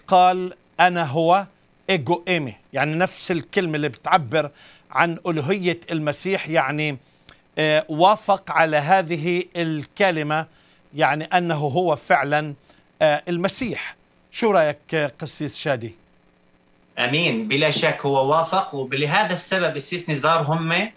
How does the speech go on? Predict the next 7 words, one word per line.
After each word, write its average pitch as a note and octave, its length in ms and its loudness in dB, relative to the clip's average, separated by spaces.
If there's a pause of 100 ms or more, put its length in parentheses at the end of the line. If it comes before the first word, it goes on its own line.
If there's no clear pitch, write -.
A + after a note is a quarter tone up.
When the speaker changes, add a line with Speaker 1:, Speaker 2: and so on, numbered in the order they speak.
(480)
Speaker 2:
طلبوا F3+ 360 2
بصلبه، D#3+ 520 -4
لأنهم C#3 320 -2
اعتبروه D#3 760 0
جدف، B2 400 -4 (680)
كانوا D#3 240 0
يعتبروه E3 720 0